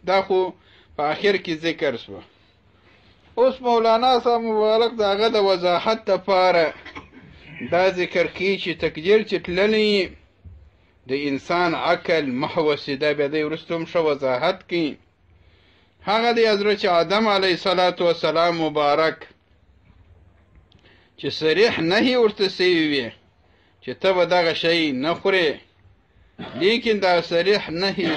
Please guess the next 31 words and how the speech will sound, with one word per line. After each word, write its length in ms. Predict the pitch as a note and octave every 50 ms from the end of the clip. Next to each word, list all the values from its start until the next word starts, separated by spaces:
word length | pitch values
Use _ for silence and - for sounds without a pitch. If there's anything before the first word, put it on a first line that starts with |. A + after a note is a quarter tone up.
| - -
سره 280 | C#3 C3+ D#3 G3 A3
سره، 360 | G#3 - A3 A3 G#3+ A3+ A#3 A#3 A3 G#3 - - - - - - - - - - - G3 E3 -
د 60 | A#2
هغه 280 | C3+ C#3+ D3 D3+ D#3+ F3+
وضاحت 640 | F#3 F3 E3 D#3 C#3+ D#3 D#3 - - - G3 G3+ G3+ -
سره 320 | - - C#3+ D3 F3+ G#3+ A3+
سره، 380 | A3 G#3+ G#3 G3+ G3 G3 G3 F#3 E3+ - - _ _ _ _ _ _ _ _ _ -
هغه 260 | - E3+ F#3 F3 F3 E3
دی 180 | E3 E3 D#3 D3+
د 60 | D3
هغه 240 | C#3+ C#3 B2+ C#3 C#3+
څخه 260 | - D3+ B2+ - C#3+
یې 160 | C3 B2+ B2+ A#2+
مخالفت 600 | - - B2+ B2 A#2+ A2+ G#2 - - D#3 D#3+ E3 -
وکړي. 440 | D#3 D3+ D3 B2+ - C#3 C#3 C3+ B2+ - - _ _ _ _ _ _ _ _ _ _ _ _ _ _ _ _ -
نو 80 | A#2 B2+
چې 140 | C3 - D#3
مخالفت 680 | D3+ D3+ C#3 - D#3+ D#3 D#3+ D#3+ D#3 - G3+ G3+ G#3 G3+ -
یې 100 | G3+ G#3 G#3+ A3+
وکړي، 340 | A3+ A3 - A#3 A#3+ B3 B3 A#3+ - - _ _ _ - _ _ _ _ _ -
څه 80 | C#4 B3+
کیفیات 680 | B3+ - A#3+ A3 G3+ F#3 G#3 G3+ G3 G3+ G3 F#3+ F#3+ F#3+
ورته 240 | F3+ E3 - F3 D#3+
پیښ 280 | D#3+ - F#3 F3 E3+ D3+
سو؟ 140 | - - C#3+
هغه 160 | B2 B2 B2 B2+
خو 140 | - C#3+
پیښ 320 | A2+ - - F3+ G3 A3+ A#3 G#3
سوه، 280 | - - G#3 G#3 F#3+ F3+ E3+ - _ _ _ _ _ _ _ _ _ _ _ _
لیکن 360 | - B2+ D3+ D#3+ D#3 - D3+ C#3
تقدیري 720 | B2 - C3 A#2 - A2 G#2+ A#2 A#2+ A#2+ A#2 C#3 E3 G3